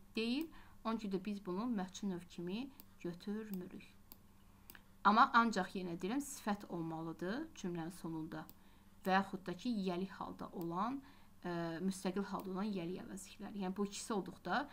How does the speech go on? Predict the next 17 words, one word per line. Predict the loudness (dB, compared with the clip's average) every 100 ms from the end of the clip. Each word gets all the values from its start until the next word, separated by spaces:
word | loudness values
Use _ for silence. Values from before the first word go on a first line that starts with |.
| -12 -8
məchul | -6 -4 -2 0
növ | 0
olmayacaq. | -4 -4 -4 -6 -8 -10 -14 -6 4
Amma | 6 6
məsələn, | 4 2 4
zərf | 4 2 -2
olanda | -4 -2 -2 -4 -8 -6
əlbəttə | -6 -6 -8 -10
ki, | -10
ola | -8 -6 -6
bilər. | -8 -10 -12 -16 -20 -20 -20 -20 -20 -20 -20 -4 4
Beşinci | 6 8 6
punktumuz, | 6 2 0 0 0 -2 -6 -16 -20 -20 -14 -4
this, | 6 10 12 10 6
those, | 8 8 4 0
this, | 0 0 -2 2
that, | 4 4 2